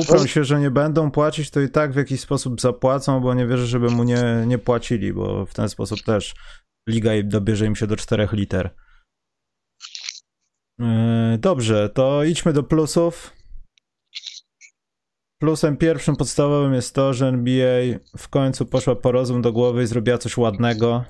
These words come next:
Speaker 1: Tegoroczna N B A City Edition jest bardzo ładna. Nie mam zastrzeżeń do większości, w ogóle to, to jest przepiękne. Ja wiem, że połowa z tego, jak nie więcej, to jest boomerstwo lat dziewięćdziesiątych, ale te stroje są przepiękne, które wyszły,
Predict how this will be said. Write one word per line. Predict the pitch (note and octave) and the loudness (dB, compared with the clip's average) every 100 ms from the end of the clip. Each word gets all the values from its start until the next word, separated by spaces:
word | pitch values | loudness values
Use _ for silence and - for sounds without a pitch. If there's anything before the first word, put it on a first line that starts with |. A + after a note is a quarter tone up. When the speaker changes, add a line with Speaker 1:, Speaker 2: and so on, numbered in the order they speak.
| - - - | -12 -20 -10
Speaker 1:
Tegoroczna | A2+ A2+ A#2+ A2 A#2 A2 G#2+ | -4 0 0 -2 -2 -2 0
N | A#2 A#2 | 0 0
B | A#2 A2 | 0 0
A | |
City | - G2+ A#2 | -4 -6 -2
Edition | A2+ G#2 G#2+ - G#2 G#2+ - - _ _ | 0 -2 -4 -2 -4 -6 -10 -20 _ _
jest | G#2+ G2+ | -8 -2
bardzo | A2+ G#2 G#2+ | -2 -2 -2
ładna. | G2 F#2+ G2 G2+ G2+ _ - | -2 -2 -2 -4 -6 _ -4
Nie | D3+ | 0
mam | B2+ | 2
zastrzeżeń | A#2 - B2+ A#2 A2+ | 0 0 -2 0 0
do | A2 | 0
większości, | A2 A2 - G#2 - G#2 | -2 -2 -4 -4 -4 -6
w | |
ogóle | G#2 G#2+ G#2 | -2 0 0
to, | G2+ G2 - - _ _ | -2 -4 -6 -20 _ _
to | D3+ | -6
jest | - | -2
przepiękne. | - C#3 A2+ G2+ - A#2 | -2 0 0 -2 -2 0
Ja | C#3 | 2
wiem, | F3 D#3 | 2 2
że | D3+ | 0
połowa | - C#3+ C#3 C3+ C3 | 0 0 2 2 0
z | - | -2
tego, | C#3+ B2 | -2 2
jak | C3 B2 | 0 0
nie | C3 | 0
więcej, | B2+ B2 C#3 | 0 0 0
to | C3+ | 0
jest | A#2+ | 0
boomerstwo | B2 B2+ B2+ A2 C3+ | 0 2 0 0 0
lat | C3 A#2+ | 0 0
dziewięćdziesiątych, | C3 D3 C#3+ C#3+ C3 F3+ E3+ | 0 0 2 0 2 0 0
ale | A2+ A#2+ A#2+ | 0 0 0
te | C3 | -2
stroje | - C3+ | 0 0
są | B2+ B2 | 0 -4
przepiękne, | A2+ C3 A#2 G#2+ - G#2+ | -4 -4 -2 -2 -4 -10
które | - G#2+ G2 | -8 -8 -8
wyszły, | G2 - G2+ | -10 -12 -12